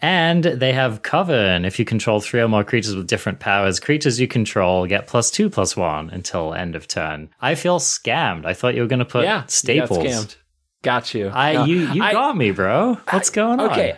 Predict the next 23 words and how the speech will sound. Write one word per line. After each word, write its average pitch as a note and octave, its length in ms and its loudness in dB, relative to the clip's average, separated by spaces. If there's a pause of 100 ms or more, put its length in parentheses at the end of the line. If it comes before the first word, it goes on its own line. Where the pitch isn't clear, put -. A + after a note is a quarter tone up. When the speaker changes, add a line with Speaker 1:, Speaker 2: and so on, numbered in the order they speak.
Speaker 2:
I - 420 -4
actually B3 480 2
think F4+ 240 0
Speaker 1:
<laughs> - 0 -
Speaker 2:
this C4+ 260 0
one, A#3 400 0 (180)
I C4 200 0
think D#4 240 -2
that C4+ 160 -2
this G#3 200 0
is G3 140 -2
one E3+ 180 2
of F3 80 0
those D#3+ 220 0
cards C#3+ 340 -2
that C#3 160 0
people B2 300 0
aren't A2 240 0
going A#2 200 2
to A2 60 -2
get A2 160 -2
excited G2+ 440 -4
about A#2+ 440 0